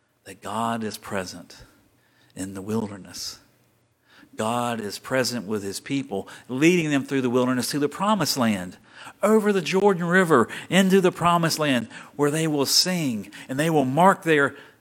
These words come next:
their crossing with stacked stones, so that all generations will understand and know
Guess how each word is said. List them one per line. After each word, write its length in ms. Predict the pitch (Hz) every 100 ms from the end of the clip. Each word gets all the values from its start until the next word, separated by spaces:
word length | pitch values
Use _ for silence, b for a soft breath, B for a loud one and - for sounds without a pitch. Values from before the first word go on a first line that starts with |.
| B _ _ _ _
their 120 | 143
crossing 640 | 135 - 196 165 - 98 98 - _
with 120 | 135
stacked 520 | - - - 185 165 -
stones, 880 | - 170 170 160 123 104 - - - _ _ _ _ _ _ _ _ _ _ _ _ _ _ _ _ _ _ _ _ _ _ _ _ _ _ _ _ _ _ _ _ _ _ _
so 160 | -
that 140 | 127 -
all 440 | 175 185 196 180
generations 1120 | 156 170 170 160 143 - 113 98 98 - - _ _ _ _ _ _ _ _ _ _ _ _ _ _ _ -
will 160 | 113
understand 720 | 123 139 131 - 131 131 135 123
and 140 | 104
know 480 | 107 113 98 92